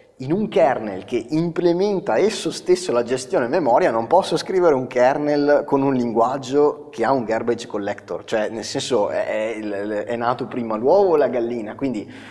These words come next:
ehm, È molto importante sta cosa,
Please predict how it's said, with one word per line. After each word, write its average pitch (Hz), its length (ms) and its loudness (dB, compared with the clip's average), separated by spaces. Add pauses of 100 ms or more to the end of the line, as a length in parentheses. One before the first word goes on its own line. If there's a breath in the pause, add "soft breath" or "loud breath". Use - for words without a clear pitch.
(260 loud breath)
ehm, 110 640 -2 (1160)
È 131 80 0
molto 151 260 2
importante 110 540 -6
sta - 160 -12
cosa, 95 340 -6